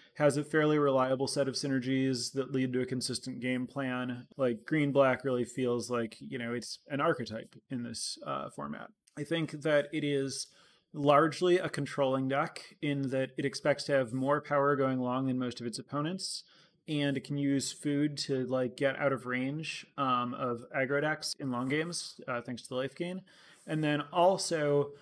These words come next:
because it's, like, making food and it's, like, pretty good at getting some other objects sometimes. Um, well,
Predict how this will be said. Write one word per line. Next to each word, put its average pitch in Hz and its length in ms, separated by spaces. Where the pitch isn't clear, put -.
because 151 920
it's, 143 440
like, 131 200
making 135 360
food 139 640
and 139 220
it's, 127 160
like, 135 220
pretty 214 180
good 196 180
at 160 220
getting 139 240
some 135 220
other 123 200
objects 120 340
sometimes. 120 640
Um, 120 260
well, 123 280